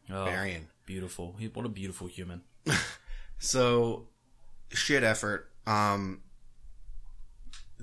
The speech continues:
Speaker 2: I don't take that game as that's the Washington Capitals. I do not think that's the Capitals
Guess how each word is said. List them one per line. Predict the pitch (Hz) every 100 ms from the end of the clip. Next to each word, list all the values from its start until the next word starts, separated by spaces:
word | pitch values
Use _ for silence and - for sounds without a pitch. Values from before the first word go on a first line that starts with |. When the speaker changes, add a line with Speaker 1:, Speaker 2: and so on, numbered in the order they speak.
| - - -
Speaker 2:
I | 110 156
don't | 147 127 101 -
take | - 107 104
that | 87 85 82 -
game | 90 92 95 87
as | 87 82
that's | 80 73 -
the | 85
Washington | 76 67 - 60 -
Capitals. | - - - - - - - - - - -
I | 98
do |
not | 131 123
think | 120 113
that's | 101 -
the | 104
Capitals | 98 90 87 87 85